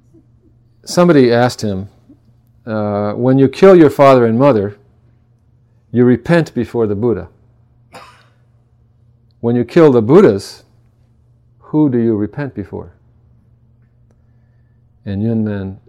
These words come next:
again gave a one-word answer, "Exposed." Exposed. Or you could say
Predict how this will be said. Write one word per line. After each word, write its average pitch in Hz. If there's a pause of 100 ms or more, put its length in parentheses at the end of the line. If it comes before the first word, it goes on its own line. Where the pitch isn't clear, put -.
(100)
again 101
gave 101
a 95
one-word 104
answer, 95
"Exposed." 104 (1700)
Exposed. 95 (880)
Or 107
you 101
could 98
say 95